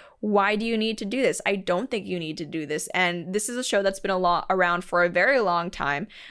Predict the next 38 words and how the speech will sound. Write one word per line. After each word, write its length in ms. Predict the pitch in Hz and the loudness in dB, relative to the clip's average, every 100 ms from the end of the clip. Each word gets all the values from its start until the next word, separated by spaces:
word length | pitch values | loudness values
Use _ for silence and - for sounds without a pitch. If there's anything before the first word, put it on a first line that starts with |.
| 240 | -4
Um, 380 | - 165 151 127 - | 0 2 0 -4 -4
I'm 140 | 180 | 0
not 200 | 202 - | 0 0
sure 160 | - 185 | 0 0
exactly 500 | 175 180 170 170 180 | 2 0 -2 -4 -2
how 260 | 180 247 | 2 2
long, 340 | 254 147 165 190 | 2 0 -2 0
but 140 | 170 | 0
the 80 | 196 | 2
fact 280 | 233 226 208 | 0 0 2
they're 160 | 202 | 4
only 220 | 196 208 | 4 2
using 360 | 202 196 208 190 | 0 0 0 2
it 120 | 180 | 2
now 400 | 196 208 220 190 | 2 4 4 6
when 160 | 180 180 | 4 2
this 280 | 185 - - | -4 -6 -2
is 260 | 185 180 | 0 0
something 420 | - 190 185 180 | 0 0 0 -4
trendy 420 | 185 - 208 196 180 | -2 0 0 0 2
that 160 | 175 - | 0 2
brands 500 | 190 175 180 208 214 | 0 0 -2 -4 -8
do, 420 | - 233 240 214 - - - | -4 0 2 2 -2 -14 0
it 240 | 220 185 | 0 2
does 380 | 190 202 208 202 | 2 4 2 -2
kind 420 | - 190 185 190 | -4 -2 0 2
of 220 | 196 196 | 2 2
reek 240 | 175 175 214 | 0 0 0
of 160 | 202 | -2
rainbow 400 | 165 160 165 160 | -2 -4 -2 -2
corporatism. 640 | 165 190 269 233 160 - - | -2 -2 -2 -2 -4 -8 -2
That 160 | 180 180 | 0 0
is 340 | 175 - - 196 | -2 -6 -10 -6
big 260 | - 208 226 | 2 2 4
brands 540 | 202 180 175 185 185 - | 2 4 2 0 -2 -6
hopping 640 | - 208 254 247 196 202 | -2 2 2 2 -2 0
onto 400 | 175 185 226 208 | 2 2 0 -2
this 300 | 185 180 | -2 -2